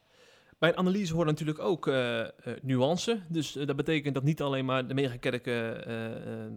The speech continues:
een spiegel wordt voorgehouden of dat ze worden bekritiseerd, maar dat er ook wel wat te leren valt volgens, eh, deze analyse. Bedrijfsmatige elementen kunnen helpen, eh,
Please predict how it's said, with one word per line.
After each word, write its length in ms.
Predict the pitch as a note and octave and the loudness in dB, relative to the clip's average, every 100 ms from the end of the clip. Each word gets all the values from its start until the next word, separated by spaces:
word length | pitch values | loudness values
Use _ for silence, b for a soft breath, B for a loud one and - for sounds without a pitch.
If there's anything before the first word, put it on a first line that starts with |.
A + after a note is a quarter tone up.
| - _ _ | -16 _ _
een 80 | - | -8
spiegel 280 | C3+ G3+ F#3 | -2 -2 2
wordt 160 | D3+ C#3 | 0 2
voorgehouden 500 | C3+ B2 A#2+ A#2+ C#3+ | 0 0 0 0 -2
of 140 | D3 | -4
dat 240 | - C3 | -4 -6
ze 160 | - C3 | -4 -6
worden 460 | C3 C3 B2+ B2+ C3 | -4 -2 -4 -6 -8
bekritiseerd, 680 | B2+ D3+ C#3 F#3+ D3 - - | -4 -2 -2 -4 -4 -6 -12
maar 120 | - C3+ | -6 -4
dat 160 | D#3 | -4
er 80 | - | -4
ook 320 | G#3 F3+ - _ _ | -4 -4 -8 _ _
wel 120 | D3 | -2
wat 120 | C3+ | -2
te 80 | D#3 | -2
leren 260 | G3+ A3 - | -2 0 0
valt 240 | A2+ G#2+ | -2 -4
volgens, 340 | B2+ A#2 A#2 | -8 -8 -8
eh, 200 | A#2+ A2+ A2+ | -6 -6 -4
deze 240 | A#2 B2+ A#2 | -4 -2 -2
analyse. 500 | A#2 A2+ A2+ C3 F#3+ b b b b | -2 -4 -6 -8 -10 b b b b
Bedrijfsmatige 720 | - C#3 D#3+ D#3+ D#3 G3 G#3+ F#3+ | 0 2 2 2 0 0 0 -4
elementen 440 | E3 D3+ F#3+ F#3 | -2 0 -2 -2
kunnen 220 | E3 C#3+ | -2 0
helpen, 400 | C3+ F3 F3 F3 b b b b b b b b - | 0 -2 -2 -6 b b b b b b b b -10
eh, 520 | D3+ C#3+ C3 B2 A#2+ | -2 0 2 2 0